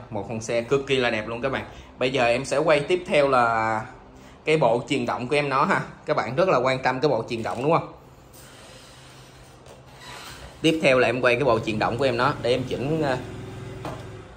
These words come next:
cái trống này lại một tí các bạn. Rồi em sẽ quay tiếp theo là cái bộ truyền động của em nó. Các bạn cực kỳ là quan tâm. Đây các bạn ơi. Đó, các bạn thấy không? Cái sàn clip nè,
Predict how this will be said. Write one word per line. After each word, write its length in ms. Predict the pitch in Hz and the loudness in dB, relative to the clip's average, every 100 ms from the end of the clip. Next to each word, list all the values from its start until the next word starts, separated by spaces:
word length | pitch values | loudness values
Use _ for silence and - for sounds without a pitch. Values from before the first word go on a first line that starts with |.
| - - - | -20 -18 -10
cái 100 | 131 | -2
trống 200 | 135 147 | 2 2
này 100 | 165 | 2
lại 180 | 104 - | 0 0
một 80 | 110 | -2
tí 200 | 120 156 | 0 0
các 80 | 139 | 0
bạn. 140 | 98 - - - - - - - - - - - - | -4 -6 -14 -16 -16 -18 -20 -20 -20 -20 -20 -20 0
Rồi 240 | 110 110 | 4 4
em 140 | 107 135 | 2 0
sẽ 120 | 143 | 0
quay 220 | 139 127 | 2 0
tiếp 260 | - 180 180 | 0 -4 -2
theo 220 | 240 135 | 0 2
là 120 | 123 | 2
cái 240 | 110 117 160 | 0 -2 -2
bộ 180 | 110 110 | -2 -2
truyền 140 | 120 | -4
động 200 | 117 95 | -2 -4
của 60 | 135 | -4
em 120 | 131 | -4
nó. 140 | 123 139 - | -4 -4 -4
Các 100 | 127 | -6
bạn 220 | 104 113 | -6 -6
cực 200 | 131 - | -6 -2
kỳ 80 | 123 | 0
là 100 | 117 | 2
quan 200 | 123 127 | 2 4
tâm. 200 | 123 120 - - - - - - - - - | 2 2 -8 -18 -20 -20 -20 -20 -20 -20 -2
Đây 200 | 135 131 | 0 2
các 80 | 147 | 2
bạn 180 | 120 127 | 0 0
ơi. 120 | 117 - - - - - - - - - - - - - - - - | -4 -6 -16 -20 -20 -20 -20 -20 -20 -20 -20 -20 -20 -18 -16 -12 -6
Đó, 560 | 104 113 131 135 123 117 | -2 0 2 2 2 2
các 60 | |
bạn 140 | 127 131 | 0 2
thấy 120 | 135 | 4
không? 160 | 131 - - - - - - - - - - | 4 0 -14 -20 -20 -20 -20 -20 -20 -20 -8
Cái 120 | 143 | -4
sàn 200 | 147 131 | 2 2
clip 240 | 120 143 | 4 2
nè, 80 | 175 | 2